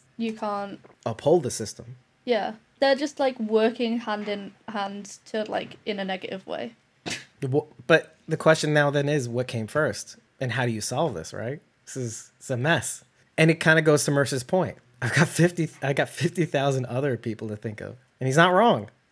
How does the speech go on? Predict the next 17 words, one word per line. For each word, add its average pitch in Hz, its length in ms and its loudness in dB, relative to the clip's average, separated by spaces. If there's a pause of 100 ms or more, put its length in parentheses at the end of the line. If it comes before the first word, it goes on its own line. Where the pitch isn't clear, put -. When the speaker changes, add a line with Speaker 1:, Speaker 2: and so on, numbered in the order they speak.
Speaker 2:
Like, 123 120 -2
what 160 140 6
is 165 80 4
the 170 60 2
natural 165 300 6
conclusion 160 400 2
to 147 80 -2
kinda 143 240 2
indicting 127 540 0 (260)
Sebastian 131 720 -4
in 117 120 -8
all 98 140 -8
this? 104 300 -12 (240)
Okay, 117 300 -6
the 117 100 -6
figureheads 127 540 -2
that 113 180 -6